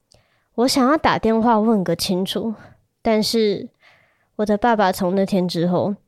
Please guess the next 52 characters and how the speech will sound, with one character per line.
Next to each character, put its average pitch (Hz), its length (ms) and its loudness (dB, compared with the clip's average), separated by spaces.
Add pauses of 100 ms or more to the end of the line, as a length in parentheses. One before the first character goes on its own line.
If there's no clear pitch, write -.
(320)
就 214 140 -2
彻 208 340 -2
底 180 200 -2
的 156 160 -2
在 196 140 2
我 170 140 2
的 151 140 -2
世 175 200 -2
界 170 160 -2
上 180 220 -4
消 - 280 -6
失 - 220 -6
了， - 220 -8 (360)
完 196 200 0
全 190 320 -4 (100)
联 190 140 0
系 202 200 -2
不 180 140 -8
上。 - 280 -10 (2000)
我 208 120 0
花 226 220 0
了 226 140 0
很 170 300 -4
久 160 160 -4
的 170 120 -4
时 165 220 -6
间 175 360 -4
才 165 220 -6
走 165 180 -4
出 175 180 -8
这 180 140 -4
段 175 160 -4
创 185 260 -8
伤 185 180 -8
的 - 100 -10
经 - 280 -12
验， 226 180 -10 (920)
而 190 120 -2
且 190 440 -4 (300)
我 - 100 -2
再 226 180 2
也 208 80 2
不 208 120 -2
敢 185 200 0
找 170 200 0
比 180 140 -2
我 170 180 2
大 185 240 0
的 156 120 -4
男 156 220 -6
生 - 260 -6
了， 214 160 -6